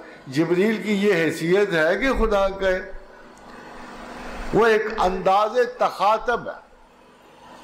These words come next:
कि फिर वो बड़ी कुव्वतों वाला उसके करीब आया है ना? वो अल्लाह के सिवा कौन होता है?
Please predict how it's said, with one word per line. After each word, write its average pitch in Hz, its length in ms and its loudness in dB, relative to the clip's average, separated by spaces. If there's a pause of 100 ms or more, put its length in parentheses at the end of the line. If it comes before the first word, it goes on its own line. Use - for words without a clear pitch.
(640)
कि 185 80 2
फिर 214 280 2
वो 214 200 2
बड़ी 202 320 2
कुव्वतों 165 600 -2
वाला 143 340 2
उसके 117 300 -6
करीब 104 480 -8
आया - 500 -10 (1300)
है 139 220 0
ना? 185 60 -2 (1000)
वो 151 140 4
अल्लाह 156 260 4
के 156 160 0
सिवा 151 200 2
कौन 147 300 0
होता 110 200 2
है? - 880 2